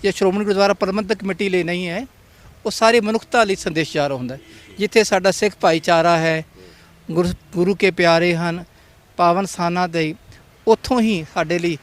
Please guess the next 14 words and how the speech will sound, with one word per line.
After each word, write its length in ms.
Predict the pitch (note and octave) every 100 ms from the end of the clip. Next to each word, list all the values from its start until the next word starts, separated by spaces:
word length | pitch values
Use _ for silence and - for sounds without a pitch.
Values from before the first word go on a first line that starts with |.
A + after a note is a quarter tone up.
| - - -
ਆਦੇਸ਼ 320 | F#3+ F3 F3+
ਜਾਰੀ 280 | D#3+ D3+ D3
ਹੁੰਦੇ 340 | C3+ B2+ B2
ਹਨ। 160 | B2 C#3 D#3 - - - - - - - _ - -
ਤੇ 120 | G3
ਪੰਜ 340 | F#3 G#3+ A#3+
ਸਿੰਘ 200 | - A3+
ਸੰਪ-, 280 | G#3+ G3+ G3 - _ - - F3
ਮਹਾਂਪੁਰਖਾਂ 600 | F#3+ G#3 G3 F3+ G3+ F#3+
ਦੀ, 300 | F3 F#3 G3+ -
ਪੰਜ 180 | F#3 G3
ਸਿੰਘ 180 | F#3+
ਸਾਹਿਬਾਨ 500 | F#3+ F#3+ F3 D#3+ F#3
ਦੀ 280 | F3 E3+ D#3+